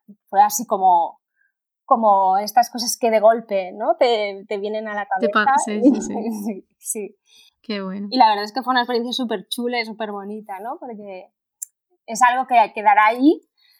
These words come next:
Speaker 1: y que, bueno, no sé, y que al final es, era como explicar mi historia tra-, también, pero a través de, de, de la vida de, de Nico, ¿no? Que era un,
Speaker 2: Ujú.
Speaker 1: un niño.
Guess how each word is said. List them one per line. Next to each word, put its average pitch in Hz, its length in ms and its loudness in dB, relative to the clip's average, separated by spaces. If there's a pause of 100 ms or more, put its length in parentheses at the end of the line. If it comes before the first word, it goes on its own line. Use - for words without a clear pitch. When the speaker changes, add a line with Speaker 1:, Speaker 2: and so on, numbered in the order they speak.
(380)
Speaker 1:
y 247 200 -4
que, 190 580 -8 (240)
bueno, 202 460 -2
no 233 160 2
sé, 208 220 2
y 202 80 -2
que 214 80 6
al 214 60 -4
final 233 360 4
es, 240 100 -6 (100)
era 254 200 4
como 254 140 -4
explicar 254 360 0
mi 240 80 -10
historia 254 420 -2
tra-, 226 300 -4
también, 262 400 -6
pero 247 140 -2
a 214 80 2
través 190 400 -2
de, 196 400 -12 (420)
de, 196 480 -14 (460)
de 208 60 -8
la 185 160 4
vida 190 240 2
de, 175 300 -10
de 175 120 -16
Nico, 175 340 -12
¿no? 175 200 -12 (140)
Que 233 60 -16
era 202 120 -12
un, 190 340 -16 (260)
Speaker 2:
Ujú. 226 320 -4 (160)
Speaker 1:
un 202 220 -12
niño. 180 340 -16